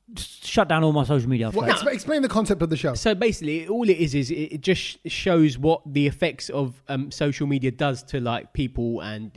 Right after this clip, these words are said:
Speaker 3: mostly even kids, and, you know, like, it's
Speaker 1: Yeah.
Speaker 3: focused around a, a young person that was always on social media, and how, um, you know, it affects their sort of decisions in life and
Speaker 1: Yeah,
Speaker 3: stuff like
Speaker 1: mental
Speaker 3: that.
Speaker 1: health and all of
Speaker 3: Mental
Speaker 1: that.
Speaker 3: health and all that kind
Speaker 1: Yeah.
Speaker 3: so it's quite deep. Like, it's,
Speaker 2: And
Speaker 3: it is a deep program.
Speaker 2: Now, I watched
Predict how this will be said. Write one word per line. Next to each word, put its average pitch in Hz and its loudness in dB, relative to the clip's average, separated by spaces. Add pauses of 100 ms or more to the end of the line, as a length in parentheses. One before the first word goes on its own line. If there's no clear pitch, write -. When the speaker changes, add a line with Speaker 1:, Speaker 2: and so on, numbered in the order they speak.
Speaker 3:
mostly 143 -4
even 117 -4
kids, 143 -2
and, 107 -8
you 123 -6
know, 147 -6
like, 139 -6
it's 151 4
Speaker 1:
Yeah. 131 4
Speaker 3:
focused 143 -2
around 123 -6
a, 107 -8
a - -10
young 120 -4
person 131 -4
that 110 -8
was 117 -10
always 139 -2
on 123 -4
social 127 -8
media, 123 -6 (540)
and 120 -8
how, 135 -2
um, 127 -6
you 156 -6
know, 135 -2
it 127 -2
affects 131 -2
their 135 -4
sort 156 -10
of 127 -12
decisions 135 -4
in 135 0
life 135 -2
and 104 -4
Speaker 1:
Yeah, 160 6
Speaker 3:
stuff 165 0
like - 2
Speaker 1:
mental 180 6
Speaker 3:
that. 147 6
Speaker 1:
health 156 4
and 151 0
all 160 0
of - 4
Speaker 3:
Mental 143 6
Speaker 1:
that. 160 4
Speaker 3:
health 156 0
and 147 -2
all 143 -2
that 107 -6
kind - -6
Speaker 1:
Yeah. 143 -4
Speaker 3:
so 277 6
it's 269 2
quite 240 -2
deep. 254 0
Like, 151 -4
it's, 208 2
Speaker 2:
And 196 2
Speaker 3:
it 233 -6
is 190 0
a 185 0
deep 165 -4
program. 113 -2
Speaker 2:
Now, 151 -4 (180)
I 196 0
watched 190 -2